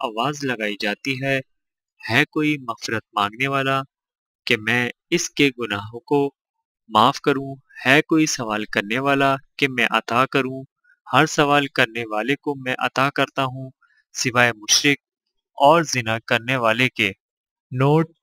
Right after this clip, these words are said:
شب برات میں پوری رات جاگنا کوئی ضروری نہیں ہے، جتنا آسانی سے ممکن ہو عبادت کر لیں، لیکن یاد رکھیں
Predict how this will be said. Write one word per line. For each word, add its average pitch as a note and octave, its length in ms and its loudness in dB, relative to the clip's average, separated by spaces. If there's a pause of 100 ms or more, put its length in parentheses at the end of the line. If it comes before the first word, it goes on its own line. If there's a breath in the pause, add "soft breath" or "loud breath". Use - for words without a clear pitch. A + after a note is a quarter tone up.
(140)
شب - 280 0 (220)
برات A2 440 6
میں D3 240 2 (160)
پوری D#3 260 0
رات C3+ 320 6
جاگنا A#2 420 0
کوئی D#3+ 300 2
ضروری A#2 440 0
نہیں A2 420 2
ہے، C3+ 160 6 (480)
جتنا C#3 500 2 (100)
آسانی B2 440 2
سے D3 180 0
ممکن B2+ 420 -4
ہو C#3 300 2
عبادت G#2 640 -4
کر C#3+ 120 6
لیں، D3+ 240 2 (500)
لیکن A#2 360 2 (120)
یاد A2+ 200 6
رکھیں D3+ 440 2